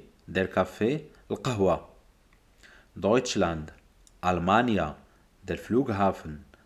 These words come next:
למאטאר. דאס האטעל, לאטעל. דער קיאסק אדער לאדן, לחנות. דאס לאנד, לבלאד. מאראקו, למע'רב. דער מארקט, סוק.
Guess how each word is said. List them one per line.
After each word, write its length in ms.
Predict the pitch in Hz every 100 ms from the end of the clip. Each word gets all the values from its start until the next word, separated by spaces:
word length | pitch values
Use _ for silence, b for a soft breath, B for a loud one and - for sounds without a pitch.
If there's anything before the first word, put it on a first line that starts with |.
| _
למאטאר. 640 | 85 80 82 107 107 95 80 - b b b b b -
דאס 320 | 90 90 -
האטעל, 640 | 87 87 123 117 95 80 76 - b b b -
לאטעל. 640 | 90 90 110 110 92 78 - - _ _ b b _
דער 120 | - 90
קיאסק 640 | - 98 120 143 - -
אדער 200 | 92 87
לאדן, 560 | 82 87 110 131 165 156 -
לחנות. 680 | 82 - 113 139 95 82 - - _ _ _ _ _ _ -
דאס 220 | 95 -
לאנד, 380 | 95 123 165 - b b -
לבלאד. 520 | 95 110 120 90 80 - _ _ _ _ b b b b b 95
מאראקו, 800 | 95 90 87 - 127 165 - - b b b b _ _ _ 107
למע'רב. 500 | 107 107 113 92 - 76 - _ _ _ _ _ _ _ _ -
דער 200 | 87 92
מארקט, 440 | 87 92 120 156 - - _ -
סוק. 580 | - - 156 104 -